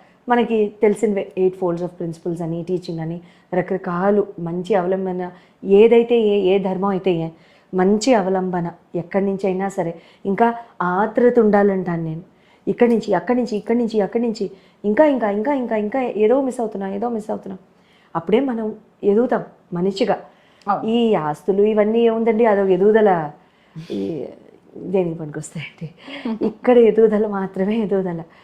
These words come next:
Speaker 1: రైట్. అయితే ఈ బుద్ధ పౌర్ణమి రోజు మనమందరం ఫైనాన్షియల్గా లేదా సమృద్ధితో, అంటే సమృద్ధి అంటే ఏంటి? సుఖ సంతోషాలు, ఆనందము, జ్ఞానము, వికాసము,
Speaker 2: Hmm.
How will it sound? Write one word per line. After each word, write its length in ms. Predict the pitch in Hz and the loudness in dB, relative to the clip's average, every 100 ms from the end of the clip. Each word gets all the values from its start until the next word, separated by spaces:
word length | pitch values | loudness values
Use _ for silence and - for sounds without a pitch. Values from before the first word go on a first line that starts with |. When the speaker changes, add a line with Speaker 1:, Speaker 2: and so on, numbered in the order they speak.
| _ _ 180 | _ _ -8
Speaker 1:
రైట్. 240 | 165 165 _ _ _ | -6 -8 _ _ _
అయితే 320 | 208 226 339 - - | -2 0 -2 -4 -6
ఈ 160 | 233 247 | -2 0
బుద్ధ 240 | 202 220 | 2 2
పౌర్ణమి 460 | 302 262 240 220 208 | 2 0 -2 -2 -4
రోజు 300 | 190 190 392 - | -4 -6 -8 -8
మనమందరం 520 | 175 196 208 226 302 294 | -6 -4 -2 0 0 -2
ఫైనాన్షియల్గా 880 | 190 170 190 254 269 269 220 180 - - _ _ - | -4 -4 -4 -6 -4 -6 -4 -6 -8 -18 _ _ -2
లేదా 380 | 180 156 185 359 - _ - | 0 2 0 -2 -10 _ -8
సమృద్ధితో, 920 | - 214 233 247 196 254 247 226 - | 0 2 4 2 2 0 2 0 -2
అంటే 180 | 190 330 | -8 -8
సమృద్ధి 460 | 247 208 254 214 269 | -4 -2 -2 -2 -2
అంటే 180 | 269 269 | -2 -4
ఏంటి? 240 | 262 285 | -4 -6
సుఖ 200 | 254 214 | -4 -4
సంతోషాలు, 640 | 214 196 196 185 190 254 427 - | -2 -4 -4 -4 -4 -4 -6 -8
ఆనందము, 500 | 139 151 160 180 233 - _ _ - | -8 -6 -4 -4 -6 -8 _ _ -10
జ్ఞానము, 560 | 170 170 165 196 226 370 - _ - | -4 0 0 0 -2 -4 -10 _ -6
వికాసము, 560 | 180 202 202 196 240 359 - | -2 2 0 0 -2 -4 -10
Speaker 2:
Hmm. 120 | 202 | -16